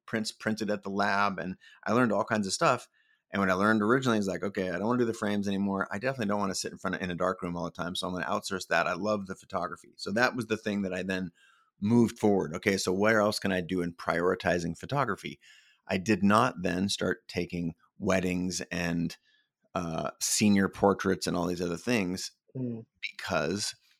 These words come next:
Speaker 1: I wanted to spend as much time focused on, I started to learn, like, "Oh, I really do love this commercial idea. I wanna,
Speaker 2: Right.
Speaker 1: you know, I wanna develop a very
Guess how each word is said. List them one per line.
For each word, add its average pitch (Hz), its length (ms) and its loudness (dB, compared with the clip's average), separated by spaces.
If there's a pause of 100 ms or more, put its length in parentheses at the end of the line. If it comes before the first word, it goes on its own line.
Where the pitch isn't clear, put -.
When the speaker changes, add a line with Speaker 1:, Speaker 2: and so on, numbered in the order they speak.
(320)
Speaker 1:
I 90 240 0
wanted 87 460 -2
to 90 120 -6
spend 87 320 -4
as 82 240 -2
much 98 600 2
time 95 600 -4
focused - 540 -4
on, 87 340 -4 (340)
I - 80 -6
started 113 580 -2
to 98 100 -8
learn, 90 280 0
like, 69 280 -12
"Oh, 117 220 -10
I 98 60 -8
really 104 460 -4
do 95 160 -2
love 87 220 -2
this 87 140 -6
commercial 90 420 -4
idea. 78 400 -6 (520)
I 95 100 0
wanna, 101 340 2
Speaker 2:
Right. 110 240 -4
Speaker 1:
you 85 140 -8
know, 87 200 -8
I 92 80 -6
wanna 92 180 0
develop 87 420 -4
a 90 60 -6
very 87 320 -4